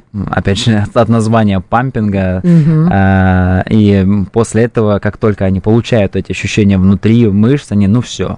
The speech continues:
Speaker 1: вот сейчас я точно накачался или накачалась.
Speaker 2: Особенно после тренировки
Speaker 1: Да.
Speaker 2: может что-то визуально.
Speaker 1: Ощущение потрясающее. Я вот сам сегодня памп провел, у меня до сих пор бицепс, он горит.
Speaker 2: А у
Speaker 1: Он
Speaker 2: меня с утра завтра.
Speaker 1: Вот, прекрасно. Поэтому,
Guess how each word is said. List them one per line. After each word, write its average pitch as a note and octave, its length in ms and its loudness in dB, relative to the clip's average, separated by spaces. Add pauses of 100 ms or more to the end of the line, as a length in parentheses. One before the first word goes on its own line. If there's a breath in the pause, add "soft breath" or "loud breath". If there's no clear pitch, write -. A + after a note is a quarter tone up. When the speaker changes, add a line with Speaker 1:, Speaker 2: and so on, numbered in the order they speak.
(340)
Speaker 1:
вот G2+ 180 -2
сейчас - 380 -2
я G#2+ 80 -4
точно G#2 440 -6
накачался G2 720 -4
или F#2+ 140 0
накачалась. F#2+ 540 -2
Speaker 2:
Особенно E3+ 380 -2
после D#3+ 420 -8
тренировки D3+ 420 -2
Speaker 1:
Да. G#2 440 0
Speaker 2:
может D3+ 340 -6
что-то G#3+ 400 -2
визуально. A#3+ 440 0
Speaker 1:
Ощущение G#3 460 -2
потрясающее. G2 800 -4
Я A#2+ 100 2
вот A2+ 140 -4
сам A#2+ 200 -2
сегодня G2+ 300 -4
памп G#2+ 280 -2
провел, A#2+ 380 0
у - 80 -10
меня A2 340 -4
до A2 120 -2
сих A#2+ 180 -4
пор G#2 320 0
бицепс, G#2+ 540 -2
он G#2+ 200 2 (340)
горит. A2 340 0 (100)
Speaker 2:
А G2 100 -2
у E3+ 40 0
Speaker 1:
Он F3+ 60 0
Speaker 2:
меня E3+ 120 -2
с - 100 -8
утра D3 240 -6
завтра. - 300 -14 (100)
Speaker 1:
Вот, G#2 360 -2
прекрасно. G2+ 680 -4
Поэтому, B2+ 840 0